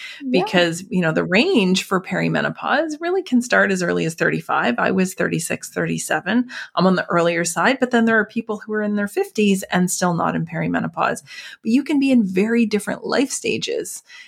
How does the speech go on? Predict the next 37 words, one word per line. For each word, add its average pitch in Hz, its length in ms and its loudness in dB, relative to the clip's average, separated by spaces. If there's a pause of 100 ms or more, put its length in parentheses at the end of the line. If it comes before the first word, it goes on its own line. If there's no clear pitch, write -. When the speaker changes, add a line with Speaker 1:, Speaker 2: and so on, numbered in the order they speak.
(220)
Speaker 2:
at, 165 240 0
at 170 220 2
thirty-five 165 460 2
and 151 120 -2
fifty-five, 156 680 0
obviously. 175 720 0
And 190 200 2
so 190 140 0
finding 202 480 2
people 180 380 -2
that 165 320 0
you 170 160 -6
can 165 260 -4
relate 156 440 -2
to 208 580 2
and 165 260 -4
can 160 180 -8
share 175 260 -4
your 185 140 -2
story 170 360 -4
with 170 200 -8
is - 120 -10
so, 165 460 0
so - 260 -4
important. - 640 -10 (560)
Speaker 1:
Yeah, 403 140 -6 (100)
and 277 140 0
sometimes 403 380 -8
you 202 60 4
Speaker 2:
I 240 60 2
Speaker 1:
just 320 120 -6
Speaker 2:
can't 381 100 2
Speaker 1:
have 381 80 -6
Speaker 2:
thank 262 180 -2
Speaker 1:
to 240 60 -2
Speaker 2:
you - 20 2
enough. 165 340 -6